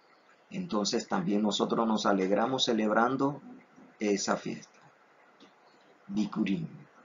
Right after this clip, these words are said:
primicias. Nosotros seamos primicias para nuestro Padre Eterno por los méritos de Yahushua, nuestro amo y salvador y, y ungido, Hamashiach. Bikurim.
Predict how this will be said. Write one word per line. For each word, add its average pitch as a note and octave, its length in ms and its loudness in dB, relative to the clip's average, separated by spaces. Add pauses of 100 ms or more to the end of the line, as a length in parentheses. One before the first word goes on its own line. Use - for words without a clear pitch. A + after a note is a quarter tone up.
(960)
primicias. G#2+ 800 2 (160)
Nosotros G2+ 640 -2
seamos G#2 400 -2
primicias D3 960 2
para G2 200 2
nuestro F2+ 360 -6
Padre F#2 340 0
Eterno G#2 540 -4 (100)
por G#2+ 160 -6
los F#2+ 140 -6
méritos G#2+ 360 -4
de G#2+ 120 -2
Yahushua, G2+ 640 -8 (840)
nuestro G2+ 400 -2
amo G2 120 2
y F#2+ 40 -2
salvador F#2+ 500 0
y, F#2 120 -4 (380)
y G2 160 -2
ungido, F#2+ 540 -6 (380)
Hamashiach. - 840 -4 (2500)
Bikurim. B2+ 920 2